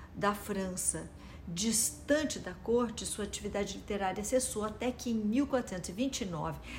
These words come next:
depois da vitória de Joana d'Arc, outra mulher de fibra aqui, é, contra os ingleses, Christine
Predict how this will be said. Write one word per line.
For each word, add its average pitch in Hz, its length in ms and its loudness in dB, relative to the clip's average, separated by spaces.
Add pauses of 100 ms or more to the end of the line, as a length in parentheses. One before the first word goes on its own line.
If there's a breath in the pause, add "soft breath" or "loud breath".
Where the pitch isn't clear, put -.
(120)
depois 247 640 4
da 202 140 2
vitória 170 640 -2 (280 loud breath)
de 170 560 2
Joana 170 420 0
d'Arc, 170 480 2
outra 175 400 6
mulher 165 280 4
de 156 100 -6
fibra 170 400 0
aqui, 208 400 0 (400 loud breath)
é, 185 480 4
contra 233 360 8
os 180 160 0
ingleses, 214 600 4
Christine 226 760 0